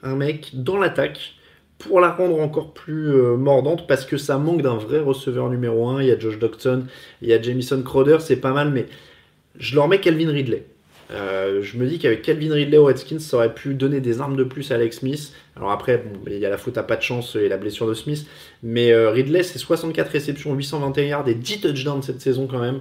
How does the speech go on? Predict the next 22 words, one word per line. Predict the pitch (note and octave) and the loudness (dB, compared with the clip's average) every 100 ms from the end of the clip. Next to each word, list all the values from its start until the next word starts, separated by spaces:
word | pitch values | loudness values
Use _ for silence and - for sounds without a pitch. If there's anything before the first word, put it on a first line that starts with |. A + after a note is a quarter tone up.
| C#3 | -8
aux | - | -6
Falcons, | B2 A#2 B2+ C#3 C#3+ | -4 0 0 -2 -4
une | B2 | -6
équipe | B2 D3 C#3 | -4 -6 -8
où | B2 | -2
il | B2 | -2
y | |
a | |
Julio | A#2 A#2 A2+ | 0 -2 -2
Jones, | A2+ C#3 D3+ - - - - | -2 -4 -8 -18 -20 -20 -10
euh, | G2+ | -10
qui | - | -10
prend | - - | -12 -6
aussi | A#2 A2+ C3+ | -6 -6 -4
des, | A#2+ G#2+ G2+ G2 F#2+ F#2+ G2 - - - - - | -2 0 2 2 2 0 -8 -18 -20 -20 -20 -12
euh, | A2+ - | -8 -8
qui | - | -10
prend | A#2+ B2+ | -8 -4
aussi | B2 A#2+ C3+ | -4 -4 0
des, | A#2+ A2+ G#2+ G#2+ G#2 G2+ G#2 | 2 4 2 0 -4 -6 -6
des... | A2 A#2 | -2 0
ballons. | B2 C3+ | 2 0